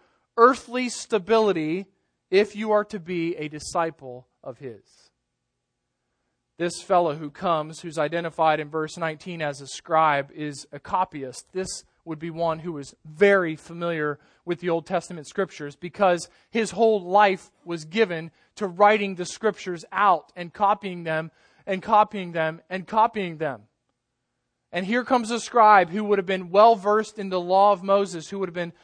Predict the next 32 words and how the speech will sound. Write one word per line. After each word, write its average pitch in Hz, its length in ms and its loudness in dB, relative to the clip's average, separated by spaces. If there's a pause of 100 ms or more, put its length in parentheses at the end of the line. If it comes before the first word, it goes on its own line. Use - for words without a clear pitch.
(400)
understanding 220 1000 0 (140)
what 220 300 6
was 208 220 0
in 196 100 -4
front 214 240 2
of 185 120 -4
him, 175 320 -6
the 175 100 -8
potential 196 580 -4
of 165 140 -2
this 226 240 -4
one 190 220 -6
being 190 440 -6 (280)
the 180 80 -10
promised 214 500 2
one, 156 240 -6
the 160 80 -12
Messiah. 175 640 2 (360)
And 185 200 -4
here 240 280 -2
the 226 140 -2
demand 196 560 -2
for 185 180 -6
following 214 500 0
Christ 190 460 0 (140)
slaps 240 720 0
this 220 260 -4
scribe 170 640 2 (280)
squarely 220 920 2
in 180 140 -12
the 165 80 -10
face - 640 -4